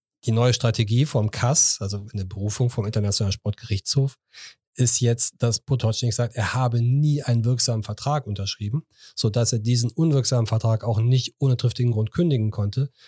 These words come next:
und den F C also auch nicht zu etwas anstiften konnte, was nicht passiert ist. Das ist jetzt zurzeit die Lage.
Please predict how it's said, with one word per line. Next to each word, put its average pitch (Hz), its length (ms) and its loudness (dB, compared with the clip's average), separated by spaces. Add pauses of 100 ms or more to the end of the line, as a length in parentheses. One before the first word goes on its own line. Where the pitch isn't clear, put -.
(120)
und 123 160 0
den 123 140 0
F 107 120 -2
C 127 240 0
also 131 240 0
auch 123 160 -2
nicht 139 160 0
zu - 80 -6
etwas 123 240 -2
anstiften 127 520 -4
konnte, 147 220 0
was 139 140 0
nicht 147 160 -2
passiert 123 340 0
ist. - 220 -10 (600)
Das 113 180 2
ist 120 100 2
jetzt 120 200 0
zurzeit 113 540 -2 (240)
die 110 100 0
Lage. 101 500 -2